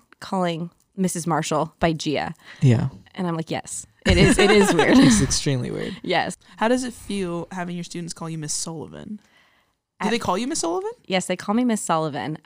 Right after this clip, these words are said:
Speaker 1: Um, it's an interesting relationship with my name because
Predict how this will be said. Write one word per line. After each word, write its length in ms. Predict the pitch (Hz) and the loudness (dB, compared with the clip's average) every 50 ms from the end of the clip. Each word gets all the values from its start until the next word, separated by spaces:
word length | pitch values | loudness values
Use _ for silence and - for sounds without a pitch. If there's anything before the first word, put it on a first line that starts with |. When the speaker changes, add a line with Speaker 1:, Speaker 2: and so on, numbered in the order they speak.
| - | -6
Speaker 1:
Um, 260 | 180 175 156 156 135 | -4 -4 -4 -4 -6
it's 140 | - 180 - | -6 -4 -2
an 60 | 180 | 0
interesting 680 | 220 247 - 285 254 - - 220 214 202 180 151 - - - - | 0 0 0 -2 -6 -4 -2 -2 0 0 -2 -4 -6 -8 -8 -2
relationship 540 | 165 190 190 185 185 202 190 - - 170 | 0 2 2 2 0 -2 -2 -2 -2 -2
with 160 | 175 175 - - | -2 -4 -4 -2
my 120 | 165 160 | -2 -2
name 240 | 160 165 165 165 160 | 0 0 0 -2 -2
because 540 | 160 160 - 180 160 156 156 - - - | -4 -4 -4 -4 -4 -4 -4 -8 -10 -12